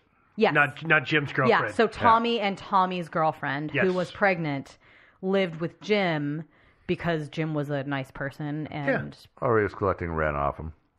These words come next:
Speaker 1: I mean,
Speaker 3: Or
Speaker 1: maybe,
Speaker 3: both.
Speaker 1: maybe a little, but
Speaker 3: Yeah.
Speaker 1: that was something, it's, it seemed like th-, it was a unique circumstance that he was being
Speaker 2: Unusual.
Speaker 1: kind. Yes.
Speaker 3: Mm, okay.
Speaker 1: One thing to stop and mention before we go any <laughs> further on this is that apparently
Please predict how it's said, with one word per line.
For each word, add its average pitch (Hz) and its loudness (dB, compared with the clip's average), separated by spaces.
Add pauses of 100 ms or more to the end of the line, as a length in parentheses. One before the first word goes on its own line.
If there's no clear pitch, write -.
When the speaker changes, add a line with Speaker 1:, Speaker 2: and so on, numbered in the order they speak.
(120)
Speaker 1:
I 240 6
mean, 254 2
Speaker 3:
Or - 4
Speaker 1:
maybe, 233 2
Speaker 3:
both. 208 0
Speaker 1:
maybe 220 0
a 196 0
little, 180 0
but 170 4
Speaker 3:
Yeah. 156 -2 (260)
Speaker 1:
that 165 4
was 170 -2
something, 151 -6
it's, - -12
it 196 -6
seemed 185 -4
like 165 0
th-, - -16
it 180 -10
was 165 -10
a 156 -12 (340)
unique 180 -6
circumstance 160 -14 (640)
that - -16
he 175 -8
was 151 -8
being 156 -6
Speaker 2:
Unusual. 139 0
Speaker 1:
kind. - -18 (160)
Yes. 156 -8 (180)
Speaker 3:
Mm, 104 -4
okay. 76 -4 (380)
Speaker 1:
One 226 2
thing 214 -2 (300)
to 202 -6
stop 180 0
and 190 -4
mention 175 -6
before 170 -8
we 160 -4
go 147 -6
any 160 -8
<laughs> - -12
further 127 -8 (140)
on 156 -10
this - -12 (640)
is 180 -2
that 170 2
apparently 175 -2